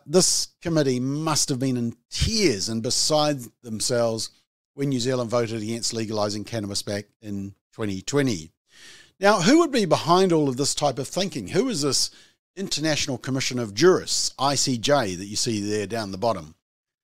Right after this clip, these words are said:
Well, it's sixty eminent judges and lawyers from around the world who say they want to improve countries' human rights performances. Oh, except if you're a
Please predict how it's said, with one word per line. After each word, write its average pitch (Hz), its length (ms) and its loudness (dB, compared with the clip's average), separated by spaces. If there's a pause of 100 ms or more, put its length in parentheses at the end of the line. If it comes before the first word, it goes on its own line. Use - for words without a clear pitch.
(240)
Well, 190 120 4
it's 196 140 2
sixty 175 720 0
eminent 180 340 2
judges 127 640 -2 (180)
and 180 180 0
lawyers 139 380 2
from 160 160 -4
around 131 280 0
the 156 80 -2
world 104 300 -4
who 156 160 -4
say 165 640 0 (160)
they 110 160 -6
want 120 340 -4
to 113 200 -4
improve 107 340 -6
countries' 107 560 -6 (400)
human 123 420 -4 (140)
rights 135 320 0
performances. 123 800 -2 (320)
Oh, 151 280 4 (760)
except - 420 0
if - 180 -6
you're 127 200 2
a 110 240 -2